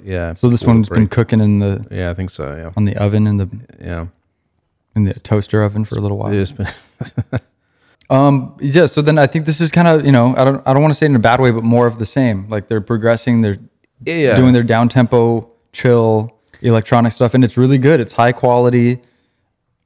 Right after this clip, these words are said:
Speaker 2: emotionally packed music.
Speaker 1: Yeah,
Speaker 2: It's
Speaker 1: there
Speaker 2: very
Speaker 1: i-,
Speaker 2: good.
Speaker 1: yeah, there isn't anything that stand out-y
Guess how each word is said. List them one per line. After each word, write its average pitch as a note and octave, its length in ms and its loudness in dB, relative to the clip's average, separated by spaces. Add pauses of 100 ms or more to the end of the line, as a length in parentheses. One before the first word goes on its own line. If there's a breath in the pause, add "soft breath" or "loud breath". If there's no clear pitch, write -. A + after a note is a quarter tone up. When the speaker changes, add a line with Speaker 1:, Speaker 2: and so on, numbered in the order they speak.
Speaker 2:
emotionally A#2+ 560 2
packed - 720 -4
music. A2 540 -2 (100)
Speaker 1:
Yeah, G#2+ 360 -2
Speaker 2:
It's A2 80 0
Speaker 1:
there A2 100 0
Speaker 2:
very A#2+ 140 4
Speaker 1:
i-, C3 180 2
Speaker 2:
good. - 140 -12
Speaker 1:
yeah, B2 200 -2
there B2+ 140 2
isn't D#3 220 -2
anything A#2+ 360 -2
that F#2+ 280 -10
stand F2+ 460 -6
out-y F2+ 300 -6